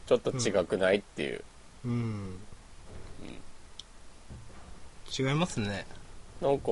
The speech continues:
Speaker 1: そういう、
Speaker 2: まあ、普通は、その、
Speaker 1: うん。
Speaker 2: なんつうんですかね、あの、いや、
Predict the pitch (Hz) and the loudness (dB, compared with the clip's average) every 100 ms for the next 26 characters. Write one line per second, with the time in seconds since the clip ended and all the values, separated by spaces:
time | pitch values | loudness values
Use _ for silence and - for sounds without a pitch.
0 | 90 - - 175 185 220 226 233 233 220 | 2 0 6 8 12 12 12 12 12 10
1 | 214 - - - 165 143 - 170 180 190 | 8 0 -10 -2 0 0 2 6 12 12
2 | 190 180 175 - - - - - 127 - | 12 12 12 4 -8 -8 -6 0 0 2
3 | 139 123 98 - - 113 101 98 95 - | 2 2 -2 -8 -8 -4 -2 -2 -4 -2
4 | 95 92 90 87 85 - - - - - | -2 0 0 -2 -4 -6 -10 -12 -12 -12
5 | - - 107 101 95 | -10 -2 4 4 4